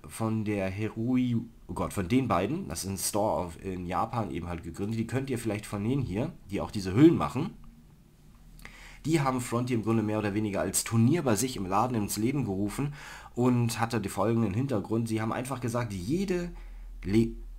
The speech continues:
jede Edition mit deren Unteredition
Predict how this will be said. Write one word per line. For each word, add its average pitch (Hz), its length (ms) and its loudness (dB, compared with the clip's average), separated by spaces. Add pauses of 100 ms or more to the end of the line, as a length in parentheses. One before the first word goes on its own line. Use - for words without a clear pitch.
(120)
jede 156 440 2
Edition 131 640 4
mit 123 160 0
deren 117 200 4
Unteredition 101 1080 2